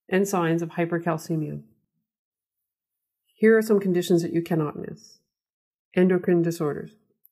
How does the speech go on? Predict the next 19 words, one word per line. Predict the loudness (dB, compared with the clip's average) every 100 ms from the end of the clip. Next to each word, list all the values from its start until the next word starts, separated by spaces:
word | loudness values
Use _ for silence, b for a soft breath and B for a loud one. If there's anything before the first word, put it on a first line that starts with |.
| -2
The |
most | 4 4 2 -2
common | 0 2 2 2
of | 0 0 0
these | -2 -2
is | -4
hyperparathyroidism, | -2 0 0 0 0 0 0 0 2 0 -2 -4 -8 -8 -2
overactive | 0 0 -2 -4 -4
parathyroid | 0 0 0 -2 0 2 2 0 -2
glands, | -2 0 -2 -2
or | -2 -2
a |
tumor | 0 2 2 0
of | -4
the | -6
gland, | -6 -8 -10 -14 -18 _ _ -6
also | -4 -4
called | -6 -4 -6 -6
primary | -2 0 0 -2 -4 -8